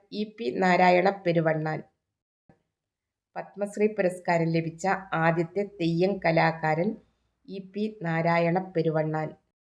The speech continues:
പൂർണ്ണമായും സൗരോർജ്ജത്തിൽ പ്രവർത്തിക്കുന്ന ലോകത്തിലെ ആദ്യ അമ്യൂസ്മെന്റ് പാർക്ക്. പൂർണ്ണമായും സൗരോർജ്ജത്തിൽ പ്രവർത്തിക്കുന്ന ലോകത്തിലെ ആദ്യത്തെ അമ്യൂസ്മെന്റ് പാർക്ക് ഏത്?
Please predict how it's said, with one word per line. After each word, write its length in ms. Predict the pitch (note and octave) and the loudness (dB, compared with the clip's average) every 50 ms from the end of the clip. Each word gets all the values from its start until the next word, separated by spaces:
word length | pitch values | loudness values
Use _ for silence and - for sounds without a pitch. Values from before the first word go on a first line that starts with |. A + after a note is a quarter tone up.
| _ _ _ _ _ _ _ _ _ _ _ _ _ _ _ _ _ _ _ _ _ _ _ _ _ _ - | _ _ _ _ _ _ _ _ _ _ _ _ _ _ _ _ _ _ _ _ _ _ _ _ _ _ -6
പൂർണ്ണമായും 640 | A3 A3+ B3+ B3 C4 C#4 C4+ C4+ C4+ C4 C4+ C4+ C4+ - | -4 -2 -2 0 0 0 4 4 6 6 4 4 0 -4
സൗരോർജ്ജത്തിൽ 880 | - - G#3 F#3 F3+ F#3 G3 G3+ G#3+ G#3+ G#3+ - A3+ A3 - A3 G#3+ - - | -2 2 4 6 6 8 8 8 8 6 6 4 0 0 2 0 0 2 2
പ്രവർത്തിക്കുന്ന 720 | G3+ F#3+ F3 F3 - - F3+ F3+ - F3 F3 F3+ F3+ - - | 4 4 4 2 -2 -6 -6 -6 -4 0 2 2 2 2 2
ലോകത്തിലെ 720 | F3 F3+ F3+ F3+ F3+ F#3+ F#3+ F#3+ F#3+ F#3 F#3 F#3 F3+ F#3 - | 4 6 6 6 6 4 2 2 2 2 4 4 4 4 4
ആദ്യ 400 | E3+ F3 F3 F3 - E3+ G3+ G3 - - | 4 6 6 6 6 6 4 2 2 4
അമ്യൂസ്മെന്റ് 680 | - E3+ E3 E3+ F3+ F3+ F3+ F3+ F3+ F3 F3 E3+ E3 E3 | 2 2 2 4 4 2 2 0 -2 0 0 0 0 0
പാർക്ക്. 500 | E3 - D#3 D#3 D#3 D#3 - - - D3 - - _ _ _ _ _ _ _ _ _ _ - | -2 -2 -2 -2 -2 -4 -8 -12 -12 -14 -14 -14 _ _ _ _ _ _ _ _ _ _ -2
പൂർണ്ണമായും 720 | F3+ F#3 G3 F#3+ G3+ G#3 G#3 G#3 G3+ G3+ G3+ G#3+ A3+ A3 | 0 2 2 4 4 4 4 6 6 6 6 6 4 2
സൗരോർജ്ജത്തിൽ 800 | - - - F3+ F3 F3 F3 F#3+ F#3+ F#3+ F#3 F#3+ G3 - - G#3 | 2 4 6 6 8 8 10 10 8 8 8 4 2 2 2 2
പ്രവർത്തിക്കുന്ന 880 | G3+ - F#3+ F#3+ F3+ E3+ F3+ - F3 E3+ - F3 F3+ F3+ F#3 F#3 F#3 - | 2 4 6 6 6 6 2 -2 -6 -6 -2 0 4 4 4 4 2 6
ലോകത്തിലെ 760 | E3+ F3+ F#3 F#3 F#3 F#3+ F#3+ F#3+ F#3+ F#3 F#3 F#3 F#3 F#3 - - | 8 10 10 12 10 8 6 6 4 4 6 6 4 4 4 4
ആദ്യത്തെ 680 | E3+ F3 F3 F3+ F3+ G3 G3 F#3+ - - G#3 G3+ - - E3+ | 6 8 10 10 10 8 6 4 6 6 6 6 8 6 6
അമ്യൂസ്മെന്റ് 680 | F3 F3 F3 F#3 F#3 F3+ F#3 F#3 F3 E3+ E3+ F3+ G#3 | 4 6 6 6 6 6 4 2 2 2 4 4 2
പാർക്ക് 600 | G3+ - - F3+ F3+ F3 F3 - - A3+ A3 - - | 2 6 6 6 6 6 4 2 0 0 0 2 2
ഏത്? 300 | E3 E3+ D#3+ D#3+ D#3+ D#3 | 2 2 4 4 2 -2